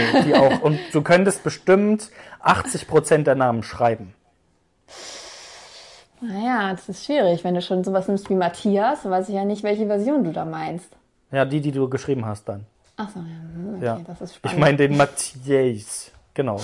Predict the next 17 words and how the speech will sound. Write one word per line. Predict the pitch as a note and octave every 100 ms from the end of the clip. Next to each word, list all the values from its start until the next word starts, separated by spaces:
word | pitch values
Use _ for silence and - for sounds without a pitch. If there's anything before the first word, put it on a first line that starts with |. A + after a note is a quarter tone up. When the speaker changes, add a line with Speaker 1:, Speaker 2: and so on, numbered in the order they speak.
| A#2+
Speaker 1:
das, | C#3+ C#3+
was | C#3+
du | C#3
geschrieben | C3 - C3
hast, | B2 A2+ -
den | -
hab | -
Speaker 2:
Ma-, |
Speaker 1:
ich | A3+
gemeint. | G#3 A3
Speaker 2:
Matthijs | A3+ A#3 A3+
meinst | G3 E3+ E3+ -
du? | F3
Speaker 1:
Matthias, | D#3 D#3 - C#3 C3+ B2+ A#2 A2 - -
genau. | C4+
Speaker 2:
Matthijs, | C#4+ C#4 - B3 A#3+ A#3+ A#3 A3+ A3 A3 -
Matthijs. | G#3 G#3+ A3 F#3+ F#3+ G3